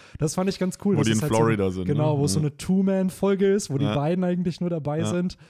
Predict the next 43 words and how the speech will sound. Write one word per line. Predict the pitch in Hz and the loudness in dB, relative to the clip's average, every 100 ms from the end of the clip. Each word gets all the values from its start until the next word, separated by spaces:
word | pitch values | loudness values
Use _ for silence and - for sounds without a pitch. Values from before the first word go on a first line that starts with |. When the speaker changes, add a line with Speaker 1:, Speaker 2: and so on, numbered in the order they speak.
| _ _ | _ _
Speaker 1:
Ähm, | 156 143 139 131 131 131 | -4 -2 0 -2 -4 -4
aber | 131 127 | -2 0
dann | 127 | -2
hab | 123 | -4
ich | 127 135 | -6 -6
auch | 123 - _ - | -10 -14 _ -8
irgendwann | 139 131 123 | -6 -6 -6
mal | 123 117 | -6 -6
den, | 117 117 120 - _ _ _ _ - | -6 -8 -10 -14 _ _ _ _ -6
den | 143 | -4
Anschluss | 143 151 151 143 | -2 -2 -2 -2
verpasst | 160 143 143 151 - - | -2 -2 -2 -4 -6 -6
und, | 135 135 139 135 | -2 -2 -2 -4
äh, | 131 123 | -4 -2
warte | 135 160 160 | 0 0 0
eigentlich | 143 165 151 | 0 0 -2
auf, | 143 | -4
darauf, | 147 139 147 | -2 -2 -2
dass | 143 - | -4 -6
die | 135 | -6
bei | 131 | -6
Netflix | 143 - 123 - | -6 -6 -6 -4
sind, | 131 127 | -6 -4
wie | |
du | 123 | -4
jetzt | 123 | -4
schon | - 131 | -6 -6
meinst. | 139 139 | -6 -6
Die | |
fünfte | - 135 127 | -8 -8 -8
Staffel | - 143 156 | -8 -4 -4
ist | 156 - | -2 -2
ja, | 131 | -2
ich | |
Speaker 2:
Alle | - | 0
Speaker 1:
hab | - | 2
Speaker 2:
fünf | 160 | 2
Speaker 1:
immer | 156 | 2
Speaker 2:
Staffeln | - 127 120 | 0 0 0
haben | 117 113 | 0 0
die | |
da. | 98 | -2
Speaker 1:
Ja. | 131 | -4